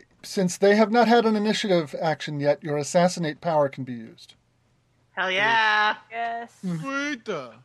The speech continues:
Speaker 3: Um, assassinate.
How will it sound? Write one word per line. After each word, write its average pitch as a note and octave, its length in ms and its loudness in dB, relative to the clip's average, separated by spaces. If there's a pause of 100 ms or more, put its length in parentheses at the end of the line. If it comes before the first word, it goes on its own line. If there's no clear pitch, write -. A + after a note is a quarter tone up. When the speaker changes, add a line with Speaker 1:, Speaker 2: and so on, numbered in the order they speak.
(160)
Speaker 3:
Um, A3+ 600 -12 (720)
assassinate. G3+ 800 -16